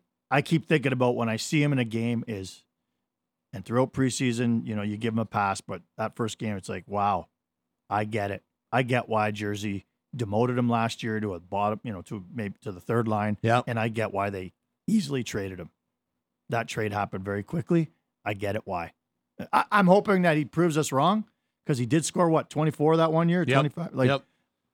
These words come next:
Speaker 1: that shocks me. It, it, it shocks me to look at, but, but again, it shocks me to look at a guy like Huberdeau all last year and think, "That guy got a hundred fifteen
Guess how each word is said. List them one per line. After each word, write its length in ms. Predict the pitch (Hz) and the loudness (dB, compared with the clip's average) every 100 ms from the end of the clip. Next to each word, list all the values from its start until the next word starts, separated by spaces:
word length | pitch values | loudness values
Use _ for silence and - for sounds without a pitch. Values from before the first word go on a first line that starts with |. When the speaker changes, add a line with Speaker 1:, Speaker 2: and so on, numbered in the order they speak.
| _ _ _ _ | _ _ _ _
Speaker 1:
that 160 | 151 135 | -2 2
shocks 320 | 156 143 - | 4 2 2
me. 180 | 123 98 _ _ _ _ | -4 -6 _ _ _ _
It, 160 | - - | -8 -8
it, 140 | - - 110 | -12 -14 -10
it 120 | 160 135 | -8 2
shocks 340 | 185 160 - | 4 4 4
me 80 | 151 | 2
to 80 | 139 | 2
look 140 | 135 | 2
at, 80 | 135 | 2
but, 140 | 165 - | 0 0
but 160 | 170 175 | 2 4
again, 400 | 160 190 165 135 _ _ _ _ _ _ | 6 6 6 0 _ _ _ _ _ _
it 140 | 165 - | 0 6
shocks 320 | 190 175 165 | 6 6 6
me 100 | 175 | 6
to 80 | 160 | 6
look 180 | 170 | 6
at 80 | 160 | 6
a 60 | 147 | 4
guy 140 | 151 | 6
like 160 | 143 113 | 4 6
Huberdeau 380 | 165 170 151 131 | 6 6 6 6
all 180 | 135 | 6
last 300 | 139 131 127 | 6 4 2
year 120 | 156 139 | 2 2
and 140 | 120 | 2
think, 160 | 131 113 | -2 -2
"That 160 | 156 | -4
guy 120 | 196 160 | 0 2
got 120 | 143 | 2
a 40 | |
hundred 240 | 127 156 127 | 2 0 0
fifteen 300 | 156 - 139 | -4 -2 -4